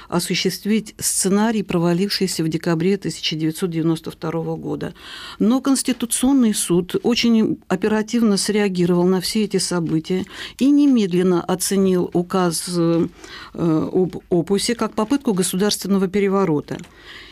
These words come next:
И в этих условиях силовые министры вновь подтвердили свою верность Конституции,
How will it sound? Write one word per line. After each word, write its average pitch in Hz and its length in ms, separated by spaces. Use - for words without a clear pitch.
И 196 80
в 202 100
этих 277 400
условиях 180 540
силовые 226 460
министры 208 520
вновь 240 340
подтвердили 196 640
свою 180 360
верность 196 380
Конституции, 165 880